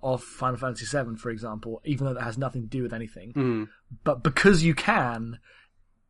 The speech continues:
Speaker 1: it means that there is a best way to approach every single interaction you have in the game.
Speaker 2: Mm-hmm.
Speaker 1: And frames everything around that one goal.
Speaker 2: If you,
Speaker 1: Um,
Speaker 2: it, it can. It doesn't have to. It's a
Speaker 1: No, it, it, it can.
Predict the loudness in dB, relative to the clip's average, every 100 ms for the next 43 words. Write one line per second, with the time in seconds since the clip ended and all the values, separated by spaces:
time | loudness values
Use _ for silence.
0 | _ -6 0 4 4 4 2 0 2 4
1 | 4 2 -2 -4 -2 -4 -2 4 4 4
2 | 4 4 4 0 -4 0 0 0 -2 0
3 | 2 2 0 -2 -2 -4 -2 -4 -2 -4
4 | -6 -2 -4 -2 -4 -4 -4 -4 -4 -4
5 | -6 -14 -20 -20 _ _ -8 -6 2 2
6 | 4 6 8 8 4 2 2 2 4 6
7 | 4 0 0 0 0 -2 -4 -10 _ -8
8 | -8 -8 2 2 4 0 -2 0 0 -2
9 | -12 -14 -20 _ -8 -8 -6 -4 2 4
10 | 4 -2 -4 2 2 2 2 2 2 -2
11 | -6 -2 0 4 4 2 6 6 6 -2
12 | -2 -2 2 0 4 4 4 0 -8